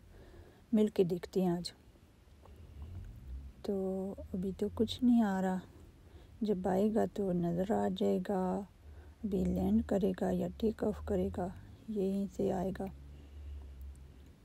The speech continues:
ये कुछ जो है ना, park हुए हुए हैं,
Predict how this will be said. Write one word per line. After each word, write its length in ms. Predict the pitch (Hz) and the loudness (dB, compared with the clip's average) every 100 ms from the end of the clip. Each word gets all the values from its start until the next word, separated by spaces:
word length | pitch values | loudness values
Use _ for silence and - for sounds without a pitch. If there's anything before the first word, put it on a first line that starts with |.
| - - - | -20 -6 0
ये 180 | 220 208 - - | 2 2 0 -4
कुछ 260 | - 185 - | -2 -2 -2
जो 280 | 208 185 208 | -4 0 0
है 120 | 196 | 0
ना, 160 | 190 240 - | 0 -2 0
park 340 | 202 190 190 | 0 0 0
हुए 200 | 202 190 | 2 4
हुए 160 | 185 185 | 4 2
हैं, 120 | 185 | -2